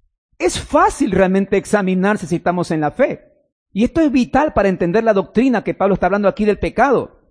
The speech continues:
En nuestra vieja naturaleza humana, es decir, en la carne, como lo dice el verso cinco del capítulo siete que leímos, las pasiones y deseos pecaminosos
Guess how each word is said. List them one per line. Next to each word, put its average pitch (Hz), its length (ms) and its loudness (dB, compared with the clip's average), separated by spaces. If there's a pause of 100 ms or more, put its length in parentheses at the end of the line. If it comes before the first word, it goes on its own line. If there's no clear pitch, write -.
(1000)
En 254 200 4
nuestra 226 460 4
vieja 269 540 0
naturaleza 247 920 2
humana, 208 600 0
es 220 100 2
decir, 240 380 0
en 254 320 0
la 214 320 0
carne, 170 920 0
como 175 260 0
lo 139 100 0
dice 208 200 -2
el 226 80 2
verso 220 300 0
cinco 202 520 0
del 143 80 -2
capítulo 185 420 -4
siete 202 240 -4
que 214 120 -2
leímos, 180 460 0 (300)
las 180 320 -2
pasiones 233 960 0 (200)
y 196 140 0
deseos 190 460 2
pecaminosos 180 1120 -2